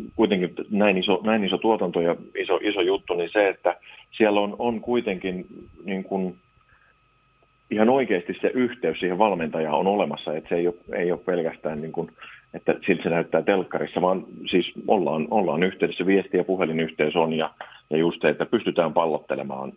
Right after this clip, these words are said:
pallottelemaan biisin as-, biisin kanssa juttuja ja on, on laitettu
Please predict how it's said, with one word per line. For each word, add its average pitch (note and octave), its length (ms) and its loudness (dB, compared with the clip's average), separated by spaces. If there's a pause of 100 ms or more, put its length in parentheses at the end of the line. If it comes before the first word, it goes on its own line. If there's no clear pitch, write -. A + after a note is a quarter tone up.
(180)
pallottelemaan D#2+ 720 -2 (640)
biisin E2 360 0
as-, D2 260 -4
biisin D#2+ 300 -2
kanssa D#2 280 -2
juttuja D2+ 440 -4
ja C#2 160 -6 (520)
on, E2 200 2
on E2 240 2
laitettu D2+ 520 -2